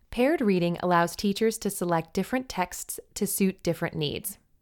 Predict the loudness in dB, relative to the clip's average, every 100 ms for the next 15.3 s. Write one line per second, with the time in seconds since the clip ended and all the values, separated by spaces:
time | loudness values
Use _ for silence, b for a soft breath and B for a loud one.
0 | 0 2 4 4 2 2 2 2 2 0
1 | 0 2 2 2 -2 -4 -6 -4 -4 -2
2 | -4 -2 -2 0 0 -2 -2 -2 -2 -2
3 | -6 -4 -2 0 4 4 4 2 2 -2
4 | -2 -6 -10 -12 _ _ _ -20 B B
5 | B B B 2 2 2 2 2 2 0
6 | 2 2 4 4 6 4 2 0 0 -2
7 | -4 -4 -4 -8 -6 -6 0 0 0 -2
8 | -2 -2 -6 -4 -6 -4 -4 -2 -4 -6
9 | -4 -4 -6 -14 _ _ B B B 2
10 | 4 4 0 0 -2 b b _ -2 0
11 | 2 4 4 2 2 2 2 0 0 2
12 | 2 0 0 0 0 -4 -4 -6 -8 -4
13 | -4 -2 -2 0 2 2 0 0 2 2
14 | 2 0 0 -2 -4 -4 -2 -2 -4 -2
15 | -2 -2